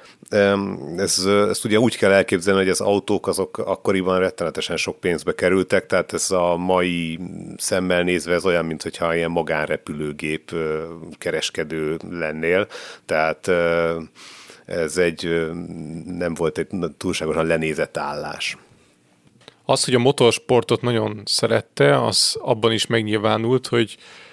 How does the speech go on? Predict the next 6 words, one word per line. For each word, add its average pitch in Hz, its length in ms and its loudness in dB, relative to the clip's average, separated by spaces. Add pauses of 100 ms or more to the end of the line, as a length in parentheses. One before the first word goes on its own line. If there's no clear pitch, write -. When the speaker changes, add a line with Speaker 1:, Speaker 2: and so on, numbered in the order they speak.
(180)
Speaker 2:
ő 135 140 6
honosította 117 760 2
meg 113 200 0
Magyarországon 110 920 2
a 113 60 4
motorfutballt, 113 1200 0